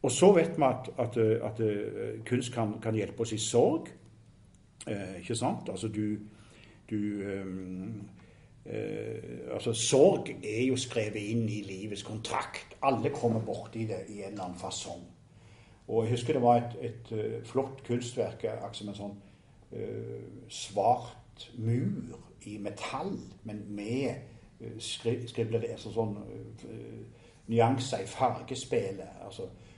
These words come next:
Og, og der så jeg at folk, de kom, og så kunne de for eksempel stå inntil den robuste veggen, som var en, en, en ti meter, sant? Ti, tolv meter, og holde hånda, så skulle de lukte øynene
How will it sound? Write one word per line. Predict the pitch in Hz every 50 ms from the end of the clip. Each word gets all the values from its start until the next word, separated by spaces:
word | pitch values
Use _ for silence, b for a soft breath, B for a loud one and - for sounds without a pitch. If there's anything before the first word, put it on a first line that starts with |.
| B B
Og, | - 117 117 -
og | 147 127 -
der | 160 180 214 214 -
så | - - - 190 190 226 - -
jeg | - 113
at | 113 - -
folk, | - - 151 156 - - - - - -
de | 147 151 -
kom, | - - - - 208 240 247 185 - - - - B B B B B B B B B
og | 139
så | 120 131
kunne | - - 160 147 156 170
de | 190 180
for | - 156
eksempel | - - 151 143 - 143 135 139 B B B B
stå | - - - - - - 151 151 175 208 214 208 214 -
inntil | 151 123 101 120 117 - - - 160 -
den | 127 131 160 180 - - - - - -
robuste | 135 120 127 127 117 127 151 - - - - - 143 135
veggen, | 151 190 - - - - - - - - - - - -
som | - - 113 107
var | 113 123 123 107
en, | 107 110 107 110
en, | 110 107 107
en | 107 110 107 107 107 117 120 113 104 98 101 113 113
ti | - - 131 131 127
meter, | 120 143 202 - - - - - - - - - - - _ _ _ - - -
sant? | 120 123 - - - - - - -
Ti, | - 117 110
tolv | 113 120 127 120
meter, | 135 175 180 - - 92 - - - - b b b b b b b b b b b b -
og | - - - - - -
holde | 180 156 127 104 -
hånda, | 160 - - 160 170 185 202 190 117 -
så | - 113 -
skulle | - 123 127 127
de | 135 147 151 156
lukte | 160 160 - - - - - - 185
øynene | 165 143 131 156 190 226 -